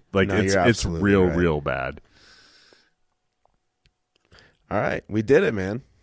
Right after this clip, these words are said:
Speaker 1: Yeah. Hey, thanks for having me on the show, Eric.
Speaker 2: Yeah,
Speaker 1: Appreciate it.
Speaker 2: absolutely. It will not be the last time.
Speaker 1: <laughs> All right, thanks, man.
Speaker 2: <laughs>
Speaker 1: Yeah, maybe we'll do They Live next.
Speaker 2: Yeah, I'm
Speaker 1: Or
Speaker 2: down.
Speaker 1: Hell Comes, no, actually, let's do Hell Comes to Frogtown.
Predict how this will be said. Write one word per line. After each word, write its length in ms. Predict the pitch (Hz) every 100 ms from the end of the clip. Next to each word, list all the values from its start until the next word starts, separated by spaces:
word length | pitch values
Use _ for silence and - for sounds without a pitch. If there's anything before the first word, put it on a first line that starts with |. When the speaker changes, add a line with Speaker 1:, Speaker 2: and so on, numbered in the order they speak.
| _
Speaker 1:
Yeah. 380 | 123 156 95 - - _ -
Hey, 160 | 160
thanks 260 | 131 156 160
for 120 | 175
having 180 | 165 165
me 80 | 160
on 120 | 156
the 60 | 127
show, 280 | - 156
Eric. 320 | 98 82 117 92
Speaker 2:
Yeah, 220 | 139 156
Speaker 1:
Appreciate 220 | - -
it. 60 | 127
Speaker 2:
absolutely. 680 | 139 - 131 127 110 98 -
It 160 | 107 113
will 300 | 104 113 110
not 260 | 113 117 -
be 80 |
the 80 | 127
last 320 | 120 117 113
time. 240 | - 87 87 - - - -
Speaker 1:
<laughs> 420 | - - - 113 135
All 120 | 131
right, 320 | 139 120 117
thanks, 320 | 123 123 -
man. 420 | 110 135 165 147 131
Speaker 2:
<laughs> 40 |
Speaker 1:
Yeah, 320 | 131 123 98 98
maybe 280 | 113 127 127
we'll 140 | 127
do 220 | 107 123 113
They 160 | 113
Live 420 | 101 98 117 123
next. 540 | 127 135 143 - - - _ - _ _ _
Speaker 2:
Yeah, 240 | 101 127 117 -
I'm 220 | 117 127
Speaker 1:
Or 140 | 127
Speaker 2:
down. 100 | 120
Speaker 1:
Hell 200 | 123 127 127
Comes, 400 | - 143 117 123
no, 200 | 127 107
actually, 380 | 120 123 127
let's 220 | 107 113 -
do 120 | 143
Hell 200 | 131 127
Comes 340 | - 127 110
to 80 | 113
Frogtown. 840 | - 101 87 87 - 82 73 73